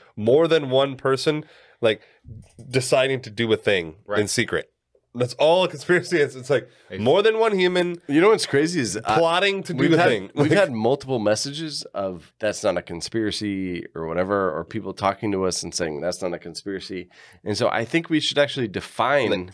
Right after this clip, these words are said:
Speaker 1: I will pull up the Merriam-,
Speaker 3: what a conspiracy
Speaker 1: the Merriam-
Speaker 3: is, because it gives a bad
Speaker 2: Bring it
Speaker 3: rap.
Speaker 2: up.
Speaker 3: It does get a bad rap.
Speaker 1: Here, here's the, I'm gonna give you guys the, the Merriam-Webster definition.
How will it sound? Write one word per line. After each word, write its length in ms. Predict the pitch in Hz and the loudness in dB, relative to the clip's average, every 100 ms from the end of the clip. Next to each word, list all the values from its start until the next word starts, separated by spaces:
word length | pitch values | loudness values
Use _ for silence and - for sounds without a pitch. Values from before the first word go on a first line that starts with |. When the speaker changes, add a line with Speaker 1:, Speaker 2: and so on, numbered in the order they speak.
| - - | -20 -2
Speaker 1:
I 80 | 120 | 0
will 140 | 175 | 2
pull 180 | 196 196 | 2 4
up 220 | 185 147 127 | 4 2 0
the 100 | 104 | 0
Merriam-, 340 | 101 123 151 135 | 2 2 4 2
Speaker 3:
what 100 | - | 0
a 60 | 135 | -6
conspiracy 600 | 127 107 120 135 123 131 | -6 -2 2 2 2 4
Speaker 1:
the 40 | 165 | 4
Merriam- 260 | 180 190 | 6 4
Speaker 3:
is, 80 | 139 | 0
because 380 | 123 127 117 98 - - - | -2 0 0 -4 -18 -20 0
it 180 | 156 151 | 2 4
gives 260 | 135 185 180 | 2 0 0
a 60 | |
bad 380 | 139 135 139 139 | -2 0 0 0
Speaker 2:
Bring 160 | 117 110 | -2 0
it 40 | |
Speaker 3:
rap. 80 | 135 | 0
Speaker 2:
up. 260 | 139 - - - | 0 -4 -16 -8
Speaker 3:
It 140 | 135 127 | -6 0
does 240 | 165 160 | 2 4
get 160 | 131 131 | 2 0
a 40 | |
bad 300 | 87 117 95 | 2 0 0
rap. 240 | 87 76 - _ _ | -2 -4 -6 _ _
Speaker 1:
Here, 300 | 135 170 202 | 0 0 0
here's 300 | 147 170 208 | 0 2 2
the, 80 | 180 | -2
I'm 160 | - 143 | -2 0
gonna 100 | 180 | 0
give 100 | 180 | 2
you 80 | 185 | 0
guys 120 | 165 | 0
the, 120 | 123 | -4
the 120 | 98 | -4
Merriam-Webster 640 | 110 139 160 143 131 - 113 | 0 0 2 0 -2 -6 0
definition. 600 | 110 104 90 - 82 | 0 0 -4 -4 -10